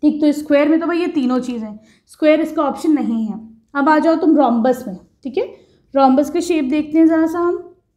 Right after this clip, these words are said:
rhombus ऐसा होता है, rhombus में भी बच्चों ये तीनों चीज़ें होती हैं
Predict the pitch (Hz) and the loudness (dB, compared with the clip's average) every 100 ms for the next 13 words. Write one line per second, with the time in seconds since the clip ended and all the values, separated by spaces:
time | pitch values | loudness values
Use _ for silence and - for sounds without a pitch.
0 | _ _ _ _ _ _ 247 254 277 302 | _ _ _ _ _ _ 0 2 4 2
1 | 277 330 320 311 392 508 - _ _ _ | 0 0 0 0 -2 -2 -10 _ _ _
2 | _ _ _ _ _ 240 294 302 339 320 | _ _ _ _ _ 2 4 6 4 4
3 | 330 320 339 339 311 - 330 370 330 285 | 4 6 4 2 0 -2 -2 0 2 4
4 | 330 320 294 262 240 247 240 226 | 4 2 2 2 0 -2 -6 -8